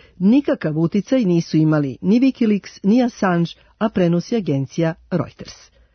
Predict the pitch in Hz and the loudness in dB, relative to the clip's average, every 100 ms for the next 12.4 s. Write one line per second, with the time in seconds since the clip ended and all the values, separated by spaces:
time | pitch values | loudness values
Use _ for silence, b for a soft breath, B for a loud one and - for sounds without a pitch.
0 | _ _ - 180 180 180 - 180 - 214 | _ _ -6 -2 0 0 0 -2 0 -2
1 | - 202 180 - 226 208 - 160 170 - | 0 -2 -2 -2 0 0 0 -2 -2 -2
2 | 175 226 262 190 160 - 196 208 185 180 | 0 0 0 0 -2 0 0 0 0 -2
3 | - 208 - - 170 151 - 160 151 - | 0 -2 -2 -2 -2 -2 -2 -2 -2 -2
4 | 233 226 175 165 165 160 170 170 180 - | -4 -2 0 0 -2 -2 -2 0 -2 -2
5 | 165 - 160 - 143 156 202 214 - B | -2 -2 -8 -4 -2 2 2 0 -4 B
6 | B B 240 226 - 208 175 165 143 - | B B 0 0 0 -4 -2 -4 -6 -6
7 | 151 185 220 226 - 175 170 208 - 165 | -2 0 0 -2 -2 0 0 -2 -2 -2
8 | 214 262 196 190 196 180 170 151 165 160 | -2 -2 -2 -2 -2 -2 -2 -2 -2 -4
9 | 156 151 180 - 208 - B B 247 233 | -2 0 0 0 -4 -4 B B 0 0
10 | 175 165 - 185 175 151 143 151 139 139 | 0 -2 -2 0 0 0 -2 -2 -2 -2
11 | 151 170 180 165 175 160 156 139 160 190 | 0 2 2 0 -2 0 0 -2 -2 -2
12 | 170 147 127 | -4 -4 -6